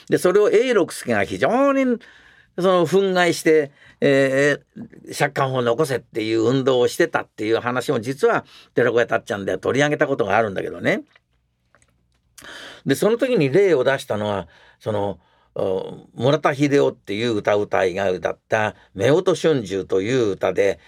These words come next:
「九尺二軒が始まりで」って、じゃあ、九尺二軒ってわかりますかっていう話で、確かここの、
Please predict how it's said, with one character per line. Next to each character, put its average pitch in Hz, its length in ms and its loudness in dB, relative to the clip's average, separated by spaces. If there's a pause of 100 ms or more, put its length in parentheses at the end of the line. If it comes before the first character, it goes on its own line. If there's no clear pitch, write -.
(220)
「九 - 80 -12
尺 214 300 2
二 202 140 2
軒 139 260 2
が 107 100 0
始 110 240 0
ま 117 140 4
り 110 100 -2
で」 110 120 2
っ - 20 -14
て、 98 160 -6
じ 98 100 0
ゃ - 80 -6
あ、 - 60 -14
九 117 120 -2
尺 247 320 -2
二 277 140 2
軒 202 180 2
っ 123 40 -4
て 123 80 0
わ 117 160 2
か 190 80 2
り 233 80 0
ま 247 100 2
す - 80 -4
か 180 100 2
っ 185 60 -2
て - 80 -6
い 135 60 4
う - 20 4
話 123 260 0
で、 113 120 0 (400)
確 - 200 -2
か 143 120 0
こ 127 140 -2
こ 127 120 2
の、 123 300 0